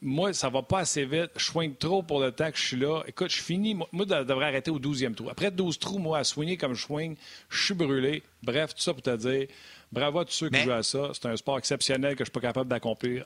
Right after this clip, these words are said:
Speaker 1: en plus. Bravo à tout le monde. Puis là, le Master, ben, au moins, le
Speaker 2: Dans
Speaker 1: Master,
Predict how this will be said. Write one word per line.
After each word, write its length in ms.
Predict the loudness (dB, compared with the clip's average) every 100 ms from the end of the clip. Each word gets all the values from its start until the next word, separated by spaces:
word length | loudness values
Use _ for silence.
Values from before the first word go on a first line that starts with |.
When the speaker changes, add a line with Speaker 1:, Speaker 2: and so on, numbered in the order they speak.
| -2
Speaker 1:
en 180 | -2
plus. 400 | -2 -2 -2 -2 -8 -20 -20 -20 -4
Bravo 240 | 0 2
à 60 | 2
tout 100 | 0
le 80 | 0
monde. 300 | 2 0 -6 -8
Puis 100 | 0
là, 100 | 2
le 120 | 2
Master, 380 | 2 0 0 -2
ben, 120 | 0
au 60 | 0
moins, 200 | 0 0
le 140 | 0
Speaker 2:
Dans 80 | 2
Speaker 1:
Master, 380 | 2 2 0 -2